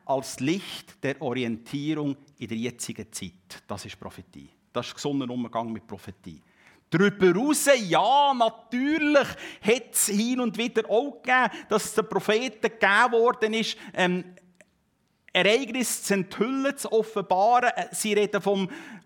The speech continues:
Handeln von dem Messias mit den Nationen, vom, von der Wiederherstellung vom ganzen Kosmos.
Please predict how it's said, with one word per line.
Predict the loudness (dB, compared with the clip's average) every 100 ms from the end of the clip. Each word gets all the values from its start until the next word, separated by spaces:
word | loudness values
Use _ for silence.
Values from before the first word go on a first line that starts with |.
| 2
Handeln | 2 2 -2 0 0
von | 2 2 2 0 0
dem | 0
Messias | 0 -2 -4 0 0 0
mit | -4 -4 -2
den | 0
Nationen, | 0 -2 -4 -2 2 2 2 4 4 2 -8 -20 _
vom, | _ 0 0 -2 -6 -6
von | -4 -2
der | 0
Wiederherstellung | 0 2 4 2 0 -2 -2 -4
vom | -2
ganzen | 0 0 -2 -6 -8
Kosmos. | -4 -4 -2 0 0 -2 -4 -6 -8